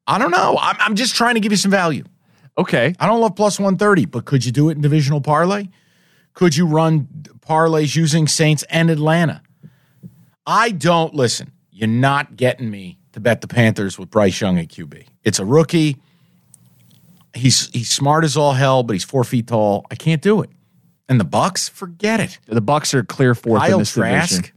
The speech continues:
Speaker 1: Baker Mayfield.
Speaker 2: They don't, they still
Speaker 1: No.
Speaker 2: don't know. As of we're taping today, and I don't know when this is gonna get dropped, but it doesn't really matter. It's not gonna change your division preview if they name Baker the starter or,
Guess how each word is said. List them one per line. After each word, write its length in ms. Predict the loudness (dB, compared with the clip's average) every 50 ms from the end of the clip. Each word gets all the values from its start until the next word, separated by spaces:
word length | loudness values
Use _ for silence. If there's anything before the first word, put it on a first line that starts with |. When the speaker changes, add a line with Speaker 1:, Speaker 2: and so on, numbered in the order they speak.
| _ -4
Speaker 1:
Baker 300 | -2 0 2 2 2 2
Mayfield. 480 | 2 2 2 2 0 0 -2 -8 -4
Speaker 2:
They 80 | -2 0
don't, 120 | 0 2 2
they 100 | 2 2
still 180 | 2 2 0 0
Speaker 1:
No. 80 | 2 0
Speaker 2:
don't 80 | 0
know. 100 | -2 0
As 160 | 0 0 0 0
of 80 | 0 -2
we're 80 | -2
taping 360 | 0 0 0 0 0 -2 -2
today, 260 | 0 2 2 2 2 4
and 80 | 4 4
I 40 |
don't 100 | 4 4
know 100 | 2 2
when 180 | 2 2 2 2
this 120 | 2 0
is 60 | 0 0
gonna 160 | 0 0 2
get 120 | 2 0 0
dropped, 280 | 0 0 0 0 0 0
but 100 | 0 2
it 20 |
doesn't 240 | 2 0 2 2 2
really 200 | 2 2 2 2
matter. 300 | 2 2 2 2 0 0
It's 100 | -2 -2
not 120 | -2 0
gonna 140 | 0 0 -2
change 420 | -2 0 0 2 2 2 2 2
your 80 | 2 0
division 520 | 0 -2 0 2 2 2 4 4 2 0
preview 480 | 0 -2 0 2 2 2 2 0 -2 -2
if 80 | 0 0
they 140 | 0 2
name 220 | 4 4 2 2 0
Baker 420 | 0 0 0 0 2 2 0 0
the 100 | 0 0
starter 400 | -2 0 0 2 2 2 2 2
or, 240 | 2 2 0 -2 -4